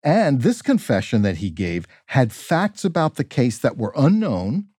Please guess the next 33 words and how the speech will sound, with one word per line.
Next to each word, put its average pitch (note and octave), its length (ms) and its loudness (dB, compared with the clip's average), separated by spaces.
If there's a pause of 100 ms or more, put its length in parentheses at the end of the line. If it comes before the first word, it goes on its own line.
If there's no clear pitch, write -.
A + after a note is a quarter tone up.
(140)
that A#2 240 2
turned A#2 240 2
out A2 200 0
to F#2+ 80 -2
be F#2+ 120 -6
true. F2+ 420 -4 (200)
And C3 200 4
then, D#3+ 520 0 (300)
because C3 460 0
there G3 160 2
was A3 240 0
a F#3+ 80 2
rape G3+ 440 -2
kit - 300 -4 (140)
way G#2 220 2
back E2+ 380 -4
when, E2+ 220 -2
there A#3 120 0
were E4 80 0
several E3 440 0
semen G3 420 0
samples G2+ 480 -2
taken G2 320 0
from E2+ 200 -4
the - 100 -10
jogger, E3 540 0
her F#2+ 100 -4
clothing, C#3+ 540 0
cervical D#3 520 -2
swabs. C3 540 0 (320)
They D#3 100 4
went G#3+ 240 2
back. F#3 400 -4